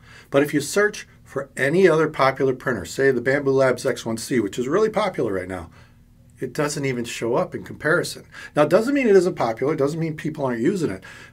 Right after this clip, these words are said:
But there's still a huge audience for a basic sub two hundred dollar three D printer to just get started and learn if you even like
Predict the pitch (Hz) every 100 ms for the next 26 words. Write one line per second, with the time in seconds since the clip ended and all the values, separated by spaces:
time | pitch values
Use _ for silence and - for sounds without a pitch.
0 | _ - 196 170 - - - _ _ -
1 | 139 135 - - 190 180 170 120 120 -
2 | - 185 185 165 - 135 131 113 98 -
3 | - 107 98 90 90 143 180 214 214 -
4 | _ _ - - - 196 190 214 185 151
5 | 139 123 113 110 110 147 139 135 127 120
6 | 120 107 - 147 - 156 - 139 143 165
7 | 170 101 107 147 165 - 104 156 123 110
8 | 180 -